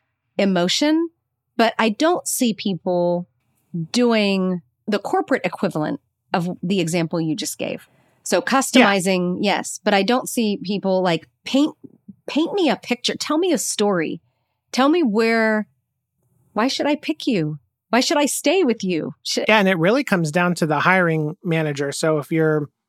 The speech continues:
Speaker 2: an individual contributor going to work for a manager, coming in to work for a director, coming to work for a V P, all the way on up, whoever's hiring you, it's their job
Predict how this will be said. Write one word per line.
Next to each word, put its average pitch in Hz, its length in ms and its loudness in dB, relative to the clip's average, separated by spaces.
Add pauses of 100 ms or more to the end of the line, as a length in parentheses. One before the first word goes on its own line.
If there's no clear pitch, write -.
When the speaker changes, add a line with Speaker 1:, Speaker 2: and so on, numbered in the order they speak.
(340)
Speaker 2:
an 180 100 2
individual 170 440 2
contributor 165 500 2
going 165 220 2
to 156 40 0
work 156 180 -2
for 151 120 -4
a 156 40 0
manager, 165 380 2
coming 165 320 0
in 165 180 0
to 160 100 -2
work 151 180 0
for - 80 -2
a 147 40 0
director, 156 320 -4
coming 151 280 -6
to 151 100 -10
work 147 160 -10
for 160 80 -2
a 147 60 -2
V 156 160 -4
P, 196 240 0
all 175 140 2
the 160 60 0
way 160 140 2
on 156 160 -2
up, 151 220 -2 (340)
whoever's 208 360 4
hiring 208 380 2
you, 135 180 -4
it's 139 160 -10
their 180 200 2
job 151 580 -4